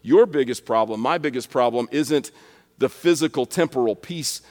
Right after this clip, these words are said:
and war that's going on. It's the war within us. And that's the same problem everybody else has got. And you have the message of reconciliation, according to Romans, right? You get it. You have it. Remember what I said earlier.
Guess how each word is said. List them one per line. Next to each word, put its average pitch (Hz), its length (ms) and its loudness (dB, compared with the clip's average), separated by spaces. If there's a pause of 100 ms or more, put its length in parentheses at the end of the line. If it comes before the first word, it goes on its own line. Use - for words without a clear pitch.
(160)
and 117 160 -2
war 123 400 2
that's 104 180 -10
going 107 300 -4
on. 120 320 -4 (640)
It's - 320 -4
the 110 120 -4
war 120 260 0
within 101 300 -4
us. - 380 -18 (600)
And 110 140 -4
that's 170 240 -2
the 101 80 -14
same 151 280 -8
problem 156 260 -8
everybody 123 300 -12
else 165 160 -14
has - 100 -20
got. - 280 -20 (520)
And 101 220 -6
you 185 380 -6
have 175 240 -8
the 160 80 -8
message 151 360 -10
of 127 120 -10
reconciliation, 120 800 -4
according 101 320 -10
to 92 60 -12
Romans, 107 480 -10 (320)
right? 180 280 -8 (200)
You 220 180 -8
get 196 200 -2
it. - 160 -10
You 208 160 -8
have 214 200 -2
it. 110 100 -6
Remember 196 300 -6
what 208 140 -2
I 180 60 -2
said 180 180 -6
earlier. 120 400 -2